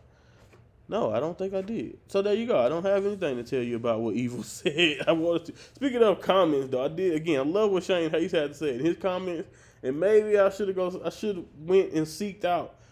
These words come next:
what Shane has had to say in his comments today, because I'm pretty sure it was pretty cool, or at least hilarious. But he had a, uh, competitive contest with Hiroshi Tanahashi, the Ace of New Japan. We got a chance to see Ace's high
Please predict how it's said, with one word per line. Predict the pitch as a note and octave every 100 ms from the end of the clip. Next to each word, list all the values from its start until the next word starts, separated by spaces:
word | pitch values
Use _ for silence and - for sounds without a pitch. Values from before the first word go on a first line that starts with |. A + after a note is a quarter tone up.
| _
what | - E3
Shane | D#3+ D#3+ E3+ D#3+
has | D#3 D3
had | D#3 D3+ D3
to |
say | C3+ D#3 C#3 C3+ C#3 - _ -
in | C#3 C#3
his | E3 D#3+
comments | D#3+ D3 C#3 C3+ C3+
today, | C3 C3+ C3+ A#2+ - - - C3
because | C#3+ C#3+ F#3 F3+ D#3 D3+ D3+ - - _
I'm | - C#3
pretty | D3 G3 F3+
sure | F3 E3 D#3
it |
was | D3 C#3+
pretty | D#3+ C#3+ C#3
cool, | - F3+ D3+
or | C3 B2+
at | C3+
least | D3+ D#3
hilarious. | C#3+ C3+ D#3 D#3 B2+ B2+
But | B2 C#3+
he | F3+
had | E4+ B3
a, | G3+
uh, | G3 F3+ E3+
competitive | F#3 F3+ G#3+ G3 F#3
contest | G#3 G#3 G3+ F#3+ D3 C#3 - - -
with | C#3+ D3 D#3
Hiroshi | D#3 E3+ E3 D#3
Tanahashi, | E3 D3+ D#3 D#3 D#3 D3
the | C#3+
Ace | D3 D3+
of | C#3+ C#3
New | D3+
Japan. | D3 C#3+ D#3 D3+ D3+
We |
got | D3+ C#3
a | C3+
chance | D3+ C#3+
to | C#3+
see | D#3+
Ace's | B2+ D3 C#3+ C3
high | D3+ D3+